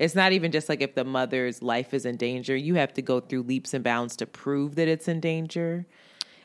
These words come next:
And the, the worst part about Louisiana is that only half of the Louisiana folks who were eligible to vote actually voted. And then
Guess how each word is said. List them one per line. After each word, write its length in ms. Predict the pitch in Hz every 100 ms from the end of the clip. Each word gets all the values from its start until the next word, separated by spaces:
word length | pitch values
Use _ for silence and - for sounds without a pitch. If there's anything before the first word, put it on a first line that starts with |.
| _
And 220 | 175 175 175
the, 200 | 170 139
the 200 | 156 156
worst 400 | 156 156 160 -
part 220 | 156 143
about 260 | 135 127 123
Louisiana 840 | 131 131 127 123 123 120 117 113
is 200 | - 123
that 440 | - 120 117 107 - _ _ _ _
only 260 | 160 156 147
half 960 | 135 - - 147 143 127 - - - -
of 140 | 151 135
the 100 | 143
Louisiana 880 | 135 131 127 131 131 127 127 120 - - _ _ _
folks 380 | - 139 - -
who 100 | 143
were 180 | 135 131
eligible 540 | 143 135 139 139 147 156
to 160 | -
vote 320 | 143 160 160 -
actually 680 | - 120 - - 113 - 110 -
voted. 480 | - - - - - _ _ _ _ _ _ _ _ _ _ _ _ _ _ _ 233
And 180 | 277
then 420 | 320 330 330 339